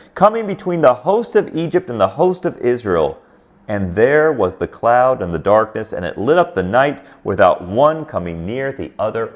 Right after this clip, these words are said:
all night. This is the word of the Lord. It's a large text to, uh, to walk through, to communicate in a short amount of time.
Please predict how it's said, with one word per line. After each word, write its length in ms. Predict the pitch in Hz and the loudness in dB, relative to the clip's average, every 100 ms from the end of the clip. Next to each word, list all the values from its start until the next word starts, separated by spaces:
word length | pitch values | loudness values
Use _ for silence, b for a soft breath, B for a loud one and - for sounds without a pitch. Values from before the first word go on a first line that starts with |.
| - | -6
all 540 | 80 87 87 87 - - | -2 0 0 -4 -14 -16
night. 500 | 80 76 76 67 - b b b | -6 -4 -4 -8 -16 b b b
This 420 | 95 98 170 - - | -4 2 4 2 -4
is 320 | 135 120 - | -2 -2 -2
the 120 | 98 | -4
word 400 | 85 98 110 107 | -2 0 2 0
of 300 | - 85 82 | 0 0 0
the 100 | 82 | -4
Lord. 480 | 80 120 127 87 76 - _ _ _ _ _ - | 0 4 4 4 -2 -18 _ _ _ _ _ -8
It's 140 | 139 | 0
a 40 | 143 | 2
large 440 | 123 135 139 - | 4 4 2 -4
text 400 | - 143 - - | 0 0 0 -4
to, 260 | 107 92 78 B B B - | 0 2 0 B B B -2
uh, 460 | 90 78 64 57 53 | 0 2 0 -2 -6
to 680 | - 87 80 76 - - 50 - | -6 -2 -2 -2 -6 -10 -14 -10
walk 460 | 80 110 131 - | 0 2 2 0
through, 200 | 147 143 | -4 -4
to 80 | 110 | -6
communicate 480 | - 113 120 123 123 | -8 -8 -6 -6 -8
in 60 | |
a 40 | 90 | -8
short 240 | - 120 | -4 -2
amount 200 | 101 87 | -2 -4
of 80 | - | -4
time. 400 | - 147 156 160 | -2 0 0 -2